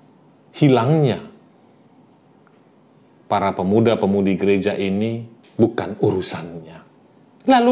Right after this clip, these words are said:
urusan siapa? Bukankah gereja diutus ke tengah dunia untuk menemukan yang hilang? Paling tidak, saya ingin mengatakan bahwa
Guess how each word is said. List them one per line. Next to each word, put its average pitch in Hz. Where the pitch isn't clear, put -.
urusan 202
siapa? -
Bukankah 170
gereja 95
diutus 87
ke -
tengah 90
dunia 92
untuk -
menemukan 139
yang 92
hilang? -
Paling 104
tidak, 98
saya 98
ingin 95
mengatakan 87
bahwa 80